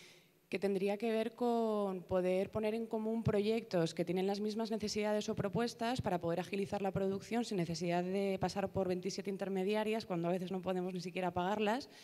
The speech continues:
y poder acercar, ¿no? De manera que si yo, mm, como bailarina quiero encontrar a una artista sonora que está trabajando en Gijón para irme a hacer una colaboración, pueda encontrarla,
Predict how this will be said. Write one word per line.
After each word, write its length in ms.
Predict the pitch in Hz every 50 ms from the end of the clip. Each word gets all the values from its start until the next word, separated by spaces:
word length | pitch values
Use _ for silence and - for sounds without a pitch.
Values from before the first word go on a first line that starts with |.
| - - - -
y 80 | - 185
poder 280 | 175 - 180 170 165
acercar, 500 | 175 170 - 190 175 170 - 160 156 151
¿no? 200 | 156 165 214 294 - - - - - - -
De 120 | - 165
manera 240 | 160 160 170 165 185
que 100 | 196 190
si 180 | - - 190 175
yo, 680 | 190 196 190 196 190 185 190 190 185 185 185 185 185 185 -
mm, 680 | 190 190 185 180 175 175 175 175 175 175 175 175 180 180 170 - - - - _ _ _ - - - - - _ -
como 180 | - 190 180
bailarina 560 | 180 185 185 185 175 175 208 208 185 156 147
quiero 260 | 151 - - 185 180 185
encontrar 460 | 185 175 185 180 180 190 190 190 175
a 40 | 170
una 200 | 165 160 165 165
artista 420 | 160 160 - 180 175 - 185 180
sonora 360 | 170 185 175 185 190 185 170
que 60 | 156
está 120 | 160 170 170
trabajando 460 | 180 185 175 170 - 190 180 180 180
en 60 | 180
Gijón 380 | - 190 180 - - 196 202 190
para 160 | 180 170 165
irme 200 | 165 170 170 170
a 40 | 170
hacer 220 | 170 - 185 170
una 220 | 175 175 175 170 175
colaboración, 640 | 185 185 175 175 170 170 175 175 208 202 190 170 160 160
pueda 380 | - - 180 175 175 175 170 165
encontrarla, 720 | 165 165 - 170 175 180 208 233 240 233 254 269 294 349